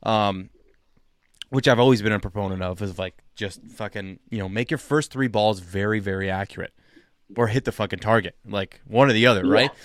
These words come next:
Speaker 1: But, but if you can do that, I mean, you'll, you'll be able to, no matter if they're shooting semi or if they're fucking ramping or whatever it is, you'll at least be able to break gaps. And,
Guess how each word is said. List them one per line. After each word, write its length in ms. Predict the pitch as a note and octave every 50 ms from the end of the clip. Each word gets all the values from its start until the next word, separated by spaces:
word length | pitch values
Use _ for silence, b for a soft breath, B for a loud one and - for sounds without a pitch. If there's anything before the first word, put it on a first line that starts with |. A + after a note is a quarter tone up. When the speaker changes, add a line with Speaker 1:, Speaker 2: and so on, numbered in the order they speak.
| B B B B B
Speaker 1:
But, 320 | - A#2 B2 B2 - - B2
but 120 | B2 B2+
if 80 | A#2 C3
you 60 | C3+
can 140 | B2+ A#2 G#2
do 180 | - C#3 D#3+ D#3
that, 300 | B2+ B2+ C#3 C#3 B2+ A2+
I 80 | - A#2
mean, 220 | A#2 A#2 A2+ A2+
you'll, 200 | A#2 C3+ C3 A#2
you'll 220 | G2 A#2 A#2+ D3 D#3
be 240 | C#3 C#3+ C3 B2+ C3
able 180 | C#3+ C#3+ D3 -
to, 280 | - - B2+ A#2 A2+
no 100 | A2+ A#2
matter 200 | B2 C3 B2+ A#2+
if 120 | A#2 - -
they're 120 | - A2
shooting 260 | - - B2 - A2
semi 520 | - - E3 E3 E3+ D#3+ D3+ D3 D3 D3 C#3
or 200 | A#2 A#2 A2+ G#2+
if 100 | G2 -
they're 200 | G#2 G2+ G2+ F#2 - _
fucking 280 | - A2+ G#2+ - F#2+ G2
ramping 380 | G#2+ B2 C#3 C#3 - C#3 B2+ A#2
or 40 |
whatever 300 | G#2 G#2 A#2+ D#3+ F#3+ F#3
it 60 | D#3 G#2+
is, 220 | G2 F#2+ F2+ - b b b b b b b b
you'll 200 | - C3+ D3+ E3
at 80 | D3+ B2+
least 640 | B2+ A#2+ B2 C3 E3 F#3 F#3 D3+ - - - - G#2+
be 260 | - A#2 A2+ A#2 B2+
able 200 | C3 A#2+ A#2 A2+
to 500 | - - - A2+ G#2+ G#2 G#2 G#2 G#2 - _ _ _ _
break 240 | - G#2 G#2 G2 -
gaps. 480 | - F#2 E2+ - - - - - - _ _ _ _ _ _ _ _ _ _
And, 640 | G#2+ G#2+ G#2 G#2 G#2 G2+ G2+ G2+ G2 G2 F#2 - -